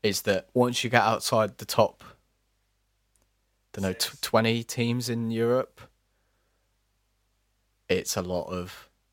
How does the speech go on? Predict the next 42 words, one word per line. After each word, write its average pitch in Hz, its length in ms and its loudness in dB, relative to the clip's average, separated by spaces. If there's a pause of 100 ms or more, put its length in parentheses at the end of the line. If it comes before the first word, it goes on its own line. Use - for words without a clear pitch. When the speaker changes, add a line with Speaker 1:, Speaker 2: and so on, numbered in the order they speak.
(400)
Speaker 1:
c-, - 80 -10 (220)
cannon 90 340 -4
fodder. 87 380 -10
Speaker 2:
Yes. 110 460 6
Speaker 1:
Like, 117 280 8 (440)
whoever 135 340 6
gets 127 260 2
San 117 280 4
Marino 113 680 2 (100)
in 110 120 -2
their 101 120 4
group 98 280 -2
gets, 87 240 2
like, 101 140 -2
a 104 40 -8
free 98 220 -2
six, 104 200 -2
Speaker 2:
You 160 60 2
see 233 160 4
North, 214 200 6
Speaker 1:
six 214 80 0
nil 185 80 2
Speaker 2:
North 196 140 8
Speaker 1:
win. - 80 -2
Speaker 2:
Macedonia 190 500 4
won 95 140 -4
two - 160 -4
nil? - 200 -8 (1000)
Speaker 1:
Well, 104 120 4
they 120 140 2
knocked, - 380 -6
uh, 104 320 2 (440)
Speaker 2:
Italy 127 300 2
out. 135 80 2
Speaker 1:
Italy 98 280 2
out 98 200 0
the, 101 140 -8 (200)
the - 80 -20
qualifying, 120 380 -2
Speaker 2:
Yeah. 139 80 2
Speaker 1:
didn't 107 160 -6
they? 107 120 -10